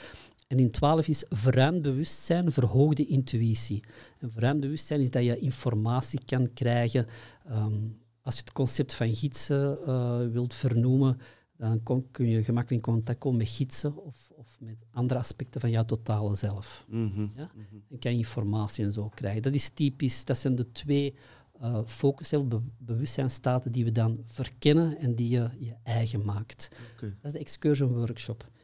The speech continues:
Speaker 1: En, eh, normaal kost die twee vijfennegentig voor de
Speaker 2: Mhm.
Speaker 1: twee dagen. Maar ik had het ook tegen jou gezegd, eh,
Speaker 2: Oh ja.
Speaker 1: de luisteraars of, of degenen die, die hier kijken, die, die kunnen korting krijgen. En
Speaker 2: Welke code zullen we, zullen we doen? Dat ze iets doorgeven?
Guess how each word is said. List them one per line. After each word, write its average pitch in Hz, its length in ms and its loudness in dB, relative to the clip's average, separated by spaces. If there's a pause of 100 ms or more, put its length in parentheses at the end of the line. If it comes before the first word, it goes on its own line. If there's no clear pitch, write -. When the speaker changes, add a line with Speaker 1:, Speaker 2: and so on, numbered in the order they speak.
(440)
Speaker 1:
En, 123 200 0
eh, 117 240 0 (180)
normaal 131 400 2
kost - 200 -8
die 143 80 2
twee 131 260 2
vijfennegentig 113 920 -6 (200)
voor 107 80 -16
de 120 60 -8
Speaker 2:
Mhm. 143 100 -6
Speaker 1:
twee 120 280 -4
dagen. 135 480 -4 (420)
Maar 131 120 -16
ik - 80 -14
had 127 140 -4
het - 180 -8
ook - 120 -8
tegen 117 200 2
jou 123 200 4
gezegd, 139 380 0
eh, 120 260 2 (720)
Speaker 2:
Oh 117 140 -8
ja. 92 100 -4
Speaker 1:
de 117 140 0
luisteraars 143 640 0
of, 127 140 -2
of 123 160 -2
degenen 127 320 -4
die, 120 280 -6
die 117 180 -10
hier 113 180 -14
kijken, 139 420 -2
die, 113 300 4
die 113 180 -2
kunnen 123 300 0
korting 123 420 0
krijgen. 127 520 2
En 113 320 2 (220)
Speaker 2:
Welke 127 280 2
code 131 280 4
zullen 127 340 2
we, - 80 -2
zullen 127 240 0
we 123 120 0
doen? 135 340 -2
Dat 120 140 -2
ze 127 180 0
iets - 300 -4
doorgeven? 147 640 0